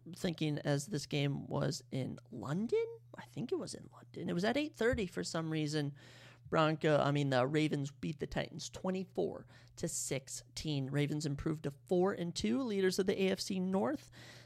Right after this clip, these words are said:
Titans now the bottom of the A F C South at two and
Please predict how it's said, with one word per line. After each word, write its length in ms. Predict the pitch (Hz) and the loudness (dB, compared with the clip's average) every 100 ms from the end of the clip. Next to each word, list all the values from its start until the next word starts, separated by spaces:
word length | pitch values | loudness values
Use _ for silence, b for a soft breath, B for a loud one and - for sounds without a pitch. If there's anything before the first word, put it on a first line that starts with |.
| B - | B 4
Titans 720 | 233 269 214 180 143 135 143 | 6 8 6 6 4 2 2
now 320 | 147 151 139 | 4 6 6
the 100 | 139 | 2
bottom 420 | 139 135 135 127 | 2 4 4 2
of 60 | 127 | -2
the 160 | - | 0
A 80 | 131 | 0
F 100 | 123 | 0
C 140 | - | -2
South 400 | 160 - - 180 - | -4 -4 -6 -8 -6
at 200 | 139 - | -6 -4
two 380 | - 175 - - - | -2 0 2 0 -4
and 320 | 151 135 135 | -2 -2 -2